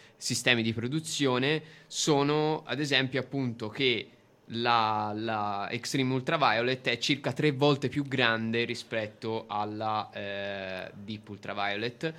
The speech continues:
e, eh, eh, e questo significa no-, non solo ovviamente, eh,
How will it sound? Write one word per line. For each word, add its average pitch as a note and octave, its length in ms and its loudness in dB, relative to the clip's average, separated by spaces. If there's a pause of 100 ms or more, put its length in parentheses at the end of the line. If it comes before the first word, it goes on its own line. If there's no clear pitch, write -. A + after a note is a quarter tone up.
(320)
e, B2 560 4 (380)
eh, G#2+ 960 2 (920)
eh, G#2 580 0
e B2+ 100 -2
questo D#3+ 280 4
significa C3+ 480 4
no-, C3 180 2
non C#3+ 220 6
solo C#3 500 6
ovviamente, A2+ 1000 4
eh, G#2 420 -2